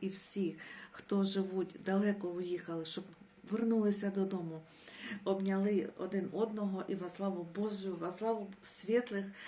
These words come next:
енергій, інформацій, які в добро, в світло, м, в мир ми з вами продовжували це життя. Дуже-дуже вас всіх обіймаю міцно, з серцем, е, щоб ви всі знали, що ви не одні, не сумуйте.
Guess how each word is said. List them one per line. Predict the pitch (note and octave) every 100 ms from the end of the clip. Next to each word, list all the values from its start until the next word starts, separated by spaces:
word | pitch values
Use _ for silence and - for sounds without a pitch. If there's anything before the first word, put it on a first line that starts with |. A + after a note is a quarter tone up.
| G#3+ -
енергій, | G3 G3+ G3 G3 E3+
інформацій, | - - - G3+ G3 G3 G3 - D#3+ D#3+ - G3+ -
які | F#3 F#3+ G3
в | F3 -
добро, | G3 G3 G3+ F#3+ D#3+
в | -
світло, | - G3 G#3 G3+ F3 D#3+ D#3+ - - - - -
м, | E3+ E3+ -
в | F3 F3
мир | A3 A#3+ A3+ - - -
ми | F#3+ G3 F#3+ -
з | - E3+
вами | F#3 G3 G3 G3 -
продовжували | - F#3+ G3 F#3+ F#3 F3+ F3
це | F3 F#3
життя. | F#3 D#3+ D#3 - -
Дуже-дуже | G3+ B3 A#3 G3+ G3 F#3+
вас | F3+ F3+
всіх | - - F#3 F3 -
обіймаю | E3 E3+ E3 F3 A3+ A3+ A3 - - -
міцно, | E3+ F3 G3 - A3 A3 G3+ - - -
з | F3 -
серцем, | F3+ G#3+ G#3+ A#3 A3+ - - - G3 -
е, | F3 F3+
щоб | G#3+ G3
ви | G3+
всі | G3+ G3+
знали, | F#3+ G3 F#3
що | F3+ G3
ви | F#3 F#3+
не | F3+ F3
одні, | F3+ G3 A3+ A3+
не | F#3 A3
сумуйте. | A3+ A3 F#3+ F3+ G3+ G3+ A3+